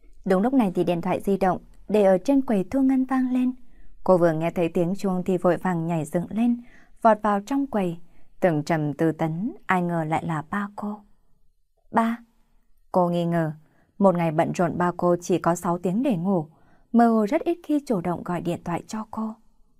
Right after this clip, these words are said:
"Hôm nay về nhà ăn tối, bà có việc muốn nói với con." "Ba,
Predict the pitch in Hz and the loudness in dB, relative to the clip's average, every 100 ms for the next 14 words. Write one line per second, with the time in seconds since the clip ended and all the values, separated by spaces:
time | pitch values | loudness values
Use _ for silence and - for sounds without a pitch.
0 | _ _ _ _ - 165 160 151 151 143 | _ _ _ _ -2 0 2 0 0 -2
1 | 143 151 151 143 175 - _ - 165 156 | -2 -4 -4 -4 -6 -12 _ -4 -2 2
2 | 170 156 151 147 156 170 170 170 - - | 0 0 0 -2 -4 -6 -6 -8 -14 -20
3 | _ - - - - 208 190 175 | _ -20 -20 -18 -2 0 2 0